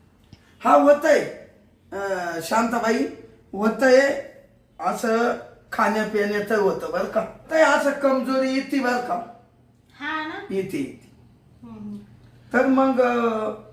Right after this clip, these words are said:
Speaker 2: मग त्याच्यावर काहीतरी उपाय द्या ना डॉक्टर साहेब.
Speaker 1: उपाय आहे ना.
Speaker 2: आहे ना? हा, बरं होईल मग. क-, काय उपाय?
Speaker 1: त्याला
Speaker 2: त्यांना, त्यांना घेऊन येऊ का दवाखान्यात?
Speaker 1: नाही, नाही, नाही.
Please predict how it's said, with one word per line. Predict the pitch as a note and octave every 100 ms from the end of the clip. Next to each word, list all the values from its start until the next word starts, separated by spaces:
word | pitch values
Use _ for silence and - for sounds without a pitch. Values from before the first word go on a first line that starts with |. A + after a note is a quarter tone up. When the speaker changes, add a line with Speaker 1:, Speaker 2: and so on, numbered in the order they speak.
| D4
Speaker 2:
मग | C#4+ D4+
त्याच्यावर | E4 E4+ F4+ F4
काहीतरी | F4+ F#4+ G4 G4 D4+
उपाय | D#4 D4+ F4+ F4+
द्या | F#4
ना | F4+
डॉक्टर | D#4 D4+ - E4
साहेब. | D#4+ C4 A#3 - - - - - A3
Speaker 1:
उपाय | A#3 B3 C#4
आहे | A3+ B3+ A#3+
ना. | - - - -
Speaker 2:
आहे | D#4+ E4
ना? | D4+ F4+ - _ _ - -
हा, | G3+ F#3+ F#3+ F#3+
बरं | B3+ D#4
होईल | D#4 B3 A3+
मग. | A3+
क-, | A3+ - - B3 A3+ - - - - A3
काय | A3 - E4+ F4 F4+
उपाय? | F4+ D#4 A#3 - - - - -
Speaker 1:
त्याला | A3 B3+
Speaker 2:
त्यांना, | D4 B3+ F#4 - - -
त्यांना | E4 G#4 G4
घेऊन | E4 F4+ F4+
येऊ | F#4 G4+
का | F4+
दवाखान्यात? | D4 C#4+ C#4+ C#4 A#3
Speaker 1:
नाही, | D4 C#4
नाही, | A#3 G3+ D3+
नाही. | C3+